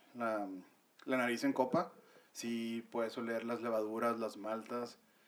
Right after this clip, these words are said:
el saborcito dulce de este tipo de cheves de las Belgian. Delicioso, o sea, va perfecto, como que el dulzor de la cheve combina, o contrasta más bien,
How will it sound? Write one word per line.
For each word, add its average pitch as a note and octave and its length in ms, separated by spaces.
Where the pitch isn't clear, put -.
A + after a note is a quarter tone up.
el A#2+ 140
saborcito A#2 480
dulce B2 360
de B2 100
este A#2 160
tipo B2 200
de A#2+ 80
cheves A2+ 280
de A#2 100
las G#2 160
Belgian. A2+ 400
Delicioso, A2+ 540
o A2 40
sea, A#2 140
va A#2 380
perfecto, C#3 420
como B2 220
que B2 100
el A#2 100
dulzor A#2 500
de F#3+ 80
la F#3+ 140
cheve D#3+ 380
combina, B2 600
o C#3 160
contrasta - 520
más D3+ 140
bien, D#3 180